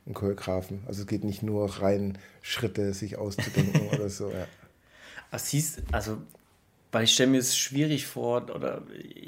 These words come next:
Speaker 2: ich, ich denk mir, dass jemand wirklich irgendwie eine Gabe dafür haben muss, dass er da irgendwie was drin sieht. Dass er sieht, okay, ich hab Produkt X und Lied X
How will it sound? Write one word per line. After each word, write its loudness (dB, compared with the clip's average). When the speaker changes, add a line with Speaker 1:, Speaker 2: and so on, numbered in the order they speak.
Speaker 2:
ich, -8
ich -6
denk 2
mir, 2
dass 0
jemand 2
wirklich -6
irgendwie -2
eine 0
Gabe 2
dafür 0
haben -2
muss, -6
dass -4
er -4
da 2
irgendwie -4
was -6
drin -2
sieht. -4
Dass -2
er -2
sieht, 2
okay, 2
ich 0
hab 0
Produkt -2
X 0
und -2
Lied 0
X -2